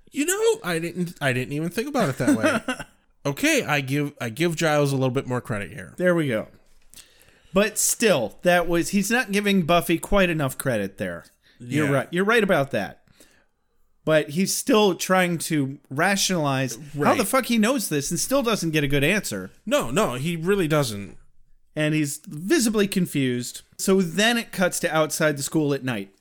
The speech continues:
Speaker 1: Yep. So they see some vampires,
Speaker 2: Mm-hmm.
Speaker 1: and they, they chase after 'em. Buffy, they separate.
Speaker 2: Yeah, I wasn't entirely sure
Speaker 1: For
Speaker 2: that they were vampires.
Speaker 1: fuck's sake,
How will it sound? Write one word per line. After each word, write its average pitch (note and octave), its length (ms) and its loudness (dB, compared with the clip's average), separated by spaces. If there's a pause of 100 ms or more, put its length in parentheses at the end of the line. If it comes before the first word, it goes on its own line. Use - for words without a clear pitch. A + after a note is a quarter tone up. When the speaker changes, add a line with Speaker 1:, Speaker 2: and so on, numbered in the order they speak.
(200)
Speaker 1:
Yep. B2+ 240 -6 (160)
So G3+ 540 2 (760)
they G3 160 0
see C4+ 240 0
some C4 240 2
vampires, A#2 880 0
Speaker 2:
Mm-hmm. C3+ 340 -4
Speaker 1:
and B2 100 -2
they, A#2+ 220 -4
they A#2+ 680 -4 (260)
chase F#3 320 -2
after G#2+ 400 -6
'em. C3 140 -10 (180)
Buffy, F3+ 560 -2
they D#3 160 -2
separate. - 800 0
Speaker 2:
Yeah, A3+ 140 0
I D#4+ 40 2
wasn't C4 300 0
entirely F3+ 480 0
sure F3 260 -2
Speaker 1:
For E3+ 80 6
Speaker 2:
that D3 100 2
they D#3 100 2
were C#3 160 0
vampires. B2 840 -2
Speaker 1:
fuck's - 360 0
sake, D#3 640 0